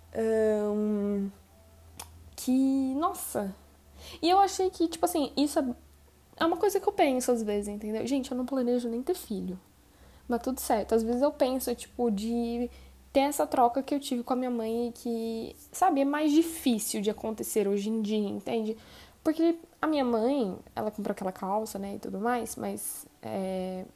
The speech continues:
era de um, um modelo de vida diferente, entendeu? Porque naquela época as pessoas faziam as próprias roupas, principalmente, tecido era um negócio caro, mas as pessoas... Então, tipo assim, as pessoas pegavam, faziam as próprias roupas, ou mandavam, tipo, numa costureira, ou num alfaiate,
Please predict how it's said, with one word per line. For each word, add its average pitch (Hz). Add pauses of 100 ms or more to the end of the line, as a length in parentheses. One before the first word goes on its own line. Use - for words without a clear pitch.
(180)
era 392
de 440
um, 381
um 330
modelo 349
de 311
vida 320
diferente, 202
entendeu? 196
Porque -
naquela 208
época 196
as 185
pessoas 190 (760)
faziam 254
as 214
próprias 208
roupas, 196
principalmente, 214
tecido 190
era 214
um 220
negócio 208
caro, 226
mas 208
as 202
pessoas... -
Então, 226
tipo -
assim, 269
as -
pessoas 240
pegavam, 247
faziam 240
as 247
próprias 233
roupas, 220
ou 208
mandavam, 233
tipo, 226
numa 220
costureira, 220
ou 208
num 208
alfaiate, 208